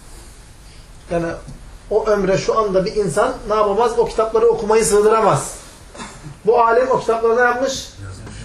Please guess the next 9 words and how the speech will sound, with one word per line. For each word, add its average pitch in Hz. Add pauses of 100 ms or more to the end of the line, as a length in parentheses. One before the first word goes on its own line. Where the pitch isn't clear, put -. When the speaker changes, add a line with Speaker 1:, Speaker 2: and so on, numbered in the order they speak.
(120)
Speaker 1:
Yazmış. 156 (300)
Şeyhülislam 196
İbn 175
Teymiyye'nin 165 (200)
mesela 147
bakın 147
kitaplarına. 135 (280)
Aynı 143
şey. 143